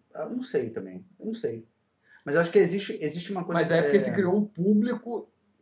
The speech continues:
Speaker 2: que vai a isso, que quer uma certa
Speaker 1: Não, mas eu,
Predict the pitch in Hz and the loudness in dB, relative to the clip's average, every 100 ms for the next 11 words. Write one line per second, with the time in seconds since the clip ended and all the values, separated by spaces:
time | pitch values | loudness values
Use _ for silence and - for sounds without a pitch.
0 | _ _ - 131 110 143 190 208 147 131 | _ _ -14 -12 -4 -2 0 0 0 -2
1 | 156 170 226 - - 202 - 156 160 180 | -4 -8 -14 -14 -10 -10 -6 -4 -4 -6
2 | 185 175 180 175 202 196 - _ _ - | -8 -6 -6 -4 -6 -6 -12 _ _ -6
3 | 135 131 147 | -4 -2 -4